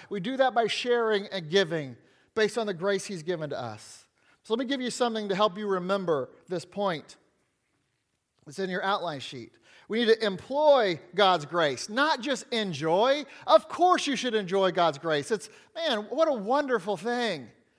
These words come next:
But we need to employ God's grace, put it to work, so that we can extend God's glory. That's when you put these verses together, what it, what it means. We need to put God's grace to work in our life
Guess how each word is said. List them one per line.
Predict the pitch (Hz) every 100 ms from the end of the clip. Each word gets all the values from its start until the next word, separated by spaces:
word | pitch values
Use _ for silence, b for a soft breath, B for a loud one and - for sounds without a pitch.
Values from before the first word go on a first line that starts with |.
| _ _ _ _
But | 254
we | 269
need | 320
to | 285 247
employ | 208 - 311 330 262
God's | 240 202 -
grace, | 190 165 151 - _ _ _ -
put | 294
it | 320 -
to | 240
work, | 226 269 226 165 - b b b
so | - - 320 339
that | 294 262
we | 254
can | - 220
extend | 208 - - - 294 254 202 185 165 - -
God's | 175 214 185
glory. | 160 214 226 208 156 - - _ _ _ _ _ _ _ _ _ _ -
That's | 254 285
when | 285
you | 240
put | 262 269
these | 254
verses | 220 233 240 214
together, | 240 220 247 233 214
what | 220 220
it, | 202
what | 202 233
it | 214
means. | 220 240 220 180
We |
need | 226 233
to | 220
put | - 254 254 196
God's | 208 226 226 185 160
grace | 156 220 226 -
to | -
work | 175 196 240 226 -
in | 202 208
our | 240 247 226 214
life | 208 233 214 165 -